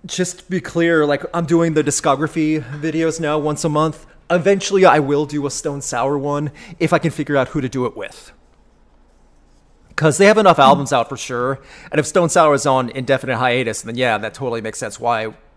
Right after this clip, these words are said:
would I not do one for S-, Stone Sour? So that's awesome. Um, it's, it'll be interesting to see how the band is treated going forward.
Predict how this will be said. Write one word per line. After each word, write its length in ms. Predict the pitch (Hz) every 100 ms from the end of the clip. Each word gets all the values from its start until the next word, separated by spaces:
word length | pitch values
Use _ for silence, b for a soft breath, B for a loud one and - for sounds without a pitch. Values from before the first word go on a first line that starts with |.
| _
would 240 | 147 127 131
I 120 | 107
not 380 | 110 113 151 -
do 120 | 107
one 240 | 107 110 101
for 80 | 101
S-, 220 | 95 - _
Stone 260 | - 113 104
Sour? 320 | 120 107 104
So 140 | -
that's 240 | 113 107 -
awesome. 400 | 117 - 113 117 B B B B B B B B -
Um, 520 | 131 151 170 180 180 - B B B 165 -
it's, 220 | 170 -
it'll 180 | 165 180
be 160 | 208
interesting 320 | 208 170 - 196
to 80 |
see 480 | 185 - 185 175 156 - _ _ _ _ _
how 360 | - - 151 156
the 120 | 156
band 400 | 127 135 139 139 -
is 180 | 131 -
treated 360 | - 143 139
going 220 | 131 131
forward. 640 | 117 - 131 143 170 196